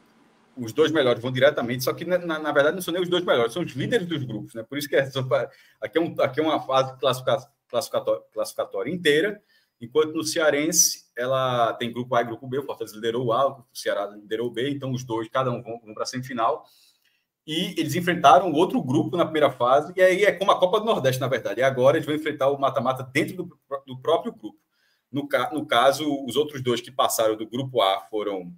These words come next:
Maracanã e Floresta, vão se enfrentar ida e volta, todas as fases lá são ida e volta, quarta e semifinal e final, enquanto o Ceará vai,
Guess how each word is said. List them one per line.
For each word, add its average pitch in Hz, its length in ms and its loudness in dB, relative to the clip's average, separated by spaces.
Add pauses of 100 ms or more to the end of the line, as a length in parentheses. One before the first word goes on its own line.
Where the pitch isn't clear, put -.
(140)
Maracanã 131 540 2
e 143 100 -4
Floresta, 110 560 0 (200)
vão 120 100 -6
se 127 80 -8
enfrentar 117 300 -4
ida 135 140 -2
e 123 40 -2
volta, 113 400 -4 (100)
todas 160 200 2
as 117 100 2
fases 110 340 -2
lá 107 120 -4
são 104 180 -6
ida 98 80 -8
e 87 60 -12
volta, - 280 -4 (480)
quarta 120 360 0
e - 40 -6
semifinal 101 360 -8
e - 20 -10
final, 107 400 -8 (300)
enquanto 151 300 0
o - 20 -4
Ceará 139 480 6
vai, 139 280 -2